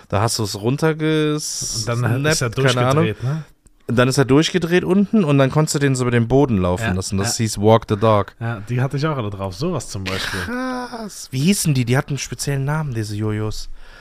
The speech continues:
Speaker 1: Es gab so einen Zauberladen bei uns in der, in der Nähe von der Eifelstraße.
Speaker 2: Ja, vor allem waren die ja
Speaker 1: Da
Speaker 2: früher
Speaker 1: haben alle ihre
Speaker 2: unbezahlbar,
Speaker 1: Jojos geholt.
Speaker 2: unbezahlbar früher. Irgendwie so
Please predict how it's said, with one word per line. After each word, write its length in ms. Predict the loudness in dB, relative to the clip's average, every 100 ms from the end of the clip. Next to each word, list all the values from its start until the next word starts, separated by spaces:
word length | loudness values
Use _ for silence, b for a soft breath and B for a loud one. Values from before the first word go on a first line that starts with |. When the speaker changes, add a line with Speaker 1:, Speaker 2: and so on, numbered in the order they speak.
| B
Speaker 1:
Es 100 | 0
gab 180 | 2 2
so 80 | 0
einen 100 | 0
Zauberladen 760 | 4 4 6 4 4 4 4
bei 100 | 4
uns 320 | 4 2 0
in 100 | 0
der, 460 | 2 4 2 0 -4 -4
in 100 | 0
der 100 | 2
Nähe 180 | 4 2
von 160 | 2 -2
der 100 | 0
Eifelstraße. 800 | 0 -2 -8 -4 -2 -2 -2 -4
Speaker 2:
Ja, 100 | -4
vor 140 | -8
allem 120 | -6
waren 160 | -4 4
die 60 |
ja 80 | 4
Speaker 1:
Da 180 | 6 4
Speaker 2:
früher 100 | 4
Speaker 1:
haben 120 | 2 2 4
alle 200 | 6 6
ihre 80 | 6
Speaker 2:
unbezahlbar, 220 | 6 6
Speaker 1:
Jojos 320 | 6 4 2
geholt. 320 | -2 -2 -2 -2
Speaker 2:
unbezahlbar 680 | -2 -2 -4 -4 -4 -4
früher. 260 | -6 -8 -8
Irgendwie 220 | -8 -8
so 240 | -6 -4